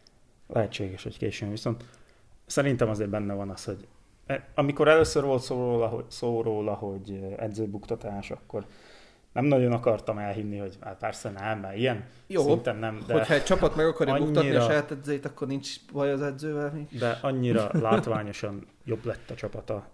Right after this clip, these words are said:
Speaker 1: Shamrock ellen, mint, mint volt a Klaxvik ellen, és annyira, hát jobban akartak, hogy más,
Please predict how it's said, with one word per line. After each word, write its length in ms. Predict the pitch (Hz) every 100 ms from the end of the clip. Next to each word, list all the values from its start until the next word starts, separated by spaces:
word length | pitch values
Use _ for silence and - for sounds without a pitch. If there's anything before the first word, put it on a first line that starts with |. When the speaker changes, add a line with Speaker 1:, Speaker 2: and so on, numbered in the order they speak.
| -
Speaker 1:
Shamrock 400 | - 107 104 -
ellen, 280 | 101 101 101
mint, 360 | 101 98 98 - _ _ _ _ _
mint 180 | - 107
volt 180 | 110 104
a 40 |
Klaxvik 420 | - 110 - 117 113
ellen, 380 | 107 104 104 - - -
és 140 | 120
annyira, 460 | - 117 117 113 110 - - _ - _ _ -
hát 180 | - -
jobban 280 | 135 127 123
akartak, 600 | 123 127 120 139 131 - - - - - - - - - -
hogy 260 | 113 101 -
más, 400 | 123 113 - -